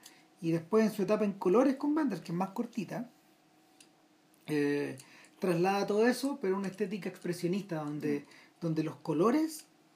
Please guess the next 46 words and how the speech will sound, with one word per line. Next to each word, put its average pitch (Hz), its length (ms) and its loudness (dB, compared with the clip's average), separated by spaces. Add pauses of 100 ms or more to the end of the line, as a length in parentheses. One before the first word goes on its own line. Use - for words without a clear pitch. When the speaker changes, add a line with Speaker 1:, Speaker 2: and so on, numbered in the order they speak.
(200)
Speaker 1:
y 185 140 -6
que 160 160 4
eso 202 180 2
lo 202 100 2
hereda 208 300 4
de, 190 140 2
de 165 280 -2
Zabriskie 165 440 0
Point, 139 220 -8 (260)
donde 160 260 0
los 170 140 2
colores 196 440 2
son 247 200 0
los 220 80 -4
que - 160 -6
te, 196 640 -2
Speaker 2:
Sí. - 40 -12 (360)
Speaker 1:
los 170 120 0
que 190 120 0
te 175 100 6
modulan 180 440 4
todo. 127 240 -4 (260)
Speaker 2:
Ahora, - 280 0
mi, 135 500 0 (260)
al 117 100 -2
menos 151 160 0
lo 135 100 2
que 127 100 0
yo 143 60 0
interpreté 170 520 -4
respecto 139 460 -8
de 131 240 -6 (400)
este 139 220 -10
mismo 196 260 -2
paisaje, 190 440 -4
pero 127 160 -6
mostrado 170 280 -6
en 175 40 -12
Zabriskie 190 340 -10
Point, 185 280 -8
es 151 100 -14
que 170 320 -12 (500)
Zabriskie 139 360 -6
Point 170 140 -4
en 170 60 -4
realidad 143 360 -6